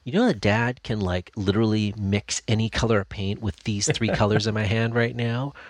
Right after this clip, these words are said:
Speaker 1: red, yellow, blue?" And she's like, "Really? That's amazing." I'm like, "Yeah, it's pretty amazing, isn't it?" But that's
Speaker 2: Sure.
Speaker 1: what you're trained to do.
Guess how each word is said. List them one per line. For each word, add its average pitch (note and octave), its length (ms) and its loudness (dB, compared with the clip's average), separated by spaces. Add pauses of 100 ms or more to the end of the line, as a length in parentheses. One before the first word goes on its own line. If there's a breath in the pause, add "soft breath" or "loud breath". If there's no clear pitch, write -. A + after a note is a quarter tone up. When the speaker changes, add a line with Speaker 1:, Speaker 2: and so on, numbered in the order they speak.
(100)
Speaker 1:
red, A2 200 4
yellow, A2+ 260 4
blue?" A2 280 0
And D#3 80 -4
she's - 160 -4
like, - 180 -10
"Really? B2 260 -2
That's - 180 0
amazing." A2+ 480 0
I'm F#2+ 100 -6
like, G#2 180 -8
"Yeah, - 240 -2
it's - 100 -12
pretty C#3 200 -8
amazing, F#2+ 460 -10
isn't G#2 220 -6
it?" A2 120 -2 (200 loud breath)
But C#3 100 -2
that's C#3+ 180 4
Speaker 2:
Sure. F#3 60 4
Speaker 1:
what D#3+ 100 0
you're C3 140 4
trained G2 680 -2
to A2 100 -4
do. C4+ 320 6